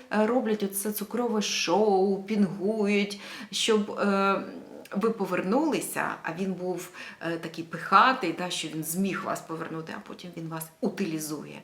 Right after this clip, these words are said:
Він повинен бути першим, щоб, е, <clears throat> покинути вас, да, а вам цього не можна робити. Йому можна, вам ні. Тому газлайтинг призводить до того, що ви починаєте думати, що хвора і божевільна,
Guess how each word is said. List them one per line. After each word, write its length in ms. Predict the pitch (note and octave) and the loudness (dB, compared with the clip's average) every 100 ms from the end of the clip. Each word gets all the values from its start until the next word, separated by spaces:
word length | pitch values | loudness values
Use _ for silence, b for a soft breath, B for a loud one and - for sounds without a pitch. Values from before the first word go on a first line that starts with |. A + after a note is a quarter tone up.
| B B B B B - A3 | B B B B B -8 2
Він 380 | G#3 C4+ A#3+ | 6 6 6
повинен 460 | - F3 D#3+ E3 E3 | 2 -2 -2 -4 -6
бути 260 | E3 D#3+ E3+ | -8 -8 -8
першим, 560 | E3+ A3+ A3 - D3+ | 0 0 2 -2 -4
щоб, 340 | D3+ - E3 D#3+ | -6 -6 -6 -8
е, 380 | E3 E3 E3+ E3 - | -4 -2 -2 -4 4
<clears throat> 800 | C#4+ D4+ E4 G#3+ - - - - | 4 10 10 10 4 -10 -16 0
покинути 540 | A3+ C4 D4 B3 - | 2 6 6 4 2
вас, 280 | F3 D3+ C#3+ F3 | -2 -2 -4 -2
да, 200 | F3+ F3 B B | -2 -2 B B
а 100 | G3 | 2
вам 260 | F#3 F#3 F#3 | 6 6 4
цього 240 | A3 G#3+ A3+ | 0 2 4
не 120 | C4 | 4
можна 380 | C4 G3 E3+ D#3 | 4 2 0 -6
робити. 300 | - - F3+ | -8 -12 -2
Йому 260 | A#3 B3+ D#4+ | 4 6 6
можна, 340 | D4 G#3 - - | 4 4 -4 -6
вам 340 | E3+ F#3 G#3 | 2 4 4
ні. 180 | G3+ D3+ - - _ | 2 0 -6 -16 _
Тому 440 | D4+ D4+ F#4+ G4+ - | 4 6 6 4 2
газлайтинг 1300 | A3+ A#3+ C4 G#3+ A3+ C4+ E4 - C#4 C4+ - - - - | 0 4 4 4 2 2 2 4 4 2 0 -4 -6 0
призводить 520 | B3 G#3 G3+ F#3 F3+ | 0 2 2 0 0
до 80 | B3 | -4
того, 320 | - E4 D4+ | 0 2 2
що 300 | B3+ - A3+ F#3+ F#3+ | 0 0 -2 -2 0
ви 160 | C4 | 0
починаєте 600 | C#4 G#3 G3+ F#3+ F#3 F3+ | 0 -4 -4 -2 -4 -6
думати, 480 | D#3+ E3 D#3+ D#3+ E3 | -8 -6 -6 -8 -10
що 240 | - F3 | -12 -10
хвора 500 | E3 - G3+ A3 D4 G4 - | -10 -8 -4 0 0 0 -2
і 60 | A3+ | 0
божевільна, 920 | G3+ G3+ D#3+ D#3 F3+ A3+ A3+ A#3+ | 2 0 -2 -4 -6 -4 -2 -2